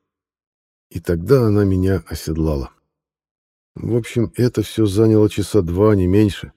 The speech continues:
и напоминало тяжёлую работу, хотя и очень даже приятную, если так бывает. Давно меня так крепко не доили. Что меня, в общем-то, совершенно не расстроило.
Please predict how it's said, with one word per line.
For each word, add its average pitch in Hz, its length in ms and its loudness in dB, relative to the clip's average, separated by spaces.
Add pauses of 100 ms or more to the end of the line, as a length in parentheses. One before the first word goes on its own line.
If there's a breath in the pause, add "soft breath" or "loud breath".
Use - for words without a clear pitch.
(120)
и 82 80 -8
напоминало 95 560 0
тяжёлую 113 500 0
работу, 101 560 0 (580)
хотя 92 380 -4
и 117 140 4
очень 110 320 0
даже 107 240 2
приятную, 95 640 0 (600)
если - 220 -16
так 71 180 -8
бывает. 76 380 -6 (1160)
Давно 101 640 2
меня 101 240 0
так 95 200 -2
крепко 95 360 -2
не 90 140 -2
доили. 87 480 0 (1040)
Что - 200 -4
меня, 110 220 2
в 117 40 4
общем-то, 104 300 -4
совершенно 92 460 -2
не 87 100 0
расстроило. 87 640 -2